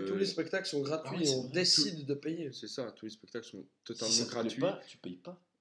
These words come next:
Speaker 2: Et, euh, il y a clairement, euh, de, de quoi se nourrir, de quoi s'abreuver pendant une
Speaker 3: Ah ouais, la
Speaker 2: semaine.
Speaker 3: bouffe
Speaker 2: Et
Speaker 3: est
Speaker 2: puis c'est,
Speaker 3: incroyable, hein, plein.
Speaker 2: et puis c'est vraiment génial et ça devrait être un, on devrait attendre deux fois plus de monde que ce qu'il y a maintenant, alors que c'est déjà,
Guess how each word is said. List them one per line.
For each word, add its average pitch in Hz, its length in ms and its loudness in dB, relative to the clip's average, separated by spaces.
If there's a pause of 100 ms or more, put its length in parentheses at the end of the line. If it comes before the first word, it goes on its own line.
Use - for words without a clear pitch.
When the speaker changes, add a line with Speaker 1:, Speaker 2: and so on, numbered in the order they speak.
(160)
Speaker 2:
Et, 110 280 -4
euh, 95 360 -2
il 92 80 -10
y 98 60 -8
a 95 180 -6
clairement, 101 560 -14
euh, 92 80 -10
de, 101 180 -10
de 104 140 -12
quoi 101 200 -10
se - 180 -20
nourrir, 104 320 -10
de 98 80 -10
quoi 101 180 -12
s'abreuver 107 640 -8
pendant 107 300 -14 (120)
une 95 140 -12
Speaker 3:
Ah 92 140 -10
ouais, 98 60 -6
la - 0 -
Speaker 2:
semaine. 113 260 -4
Speaker 3:
bouffe 101 40 -8
Speaker 2:
Et 95 40 -10
Speaker 3:
est 90 80 -12
Speaker 2:
puis 82 80 -8
c'est, 92 60 -8
Speaker 3:
incroyable, 92 400 -8 (100)
hein, 85 140 -20
plein. 92 140 -20 (300)
Speaker 2:
et 107 80 -8
puis 101 160 -16
c'est 101 180 -8
vraiment 101 300 -10
génial 107 460 -6
et 98 400 -8
ça - 340 -12
devrait 104 260 -6
être 104 200 -12
un, 95 280 -10 (760)
on 110 100 -8
devrait 107 200 -6
attendre 107 440 -8
deux 110 140 -8
fois 110 200 -6
plus 104 180 -18
de 113 100 -4
monde 113 380 -4
que 98 120 -12
ce 98 100 -12
qu'il 104 160 -16
y 104 40 -6
a 101 60 -8
maintenant, 117 400 -4
alors 95 220 -12
que - 80 -20
c'est - 180 -16
déjà, 95 200 -10